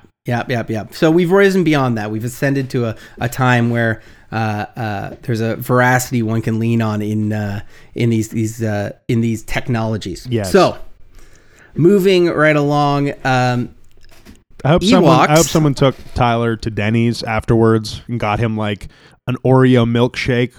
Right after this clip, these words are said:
Speaker 2: alongside a big pancake. I feel like that's, that's what you need to give every person who accidentally loses a million dollars.
Speaker 1: Yeah. E-, every single time. Maybe one with a cherry on top.
Speaker 2: Little cherry.
Speaker 1: Andy, are you ready to get, uh,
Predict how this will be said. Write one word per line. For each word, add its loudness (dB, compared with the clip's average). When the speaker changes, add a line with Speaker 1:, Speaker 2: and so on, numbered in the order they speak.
Speaker 2:
alongside -2
a -4
big -2
pancake. -2
I 0
feel 0
like 2
that's, 0
that's -2
what 4
you 2
need 2
to 2
give 0
every -4
person -4
who -4
accidentally -2
loses 0
a 2
million -2
dollars. -2
Speaker 1:
Yeah. 0
E-, -20
every 2
single 0
time. -6
Maybe 0
one 0
with -2
a -4
cherry -4
on -8
top. -8
Speaker 2:
Little 8
cherry. 4
Speaker 1:
Andy, 6
are 6
you 4
ready 4
to 2
get, 2
uh, 4